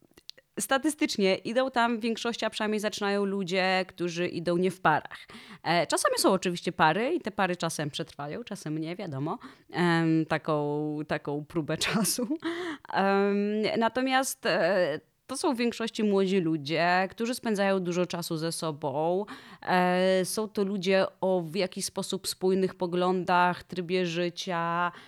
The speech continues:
e, tym, co robią, no bo idziemy wszyscy jednym szlakiem. E, i to są naturalne rzeczy, że tam się ludzie ze sobą albo ze sobą sypiają, e,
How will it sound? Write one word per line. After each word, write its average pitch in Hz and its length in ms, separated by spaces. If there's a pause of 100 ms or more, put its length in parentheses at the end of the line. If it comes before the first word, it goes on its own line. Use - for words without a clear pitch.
(160)
e, 175 380
tym, 175 240
co 185 180
robią, 175 360
no 180 120
bo 170 160
idziemy 175 360
wszyscy 175 320
jednym 170 280
szlakiem. 165 600 (440)
E, 202 180
i - 120
to 226 140
są 226 200
naturalne 220 580
rzeczy, 190 560
że 175 160
tam 185 320
się 185 200
ludzie 160 600 (260)
ze 156 200
sobą 151 640
albo 160 260
ze 156 60
sobą 160 200
sypiają, 226 640 (400)
e, 185 400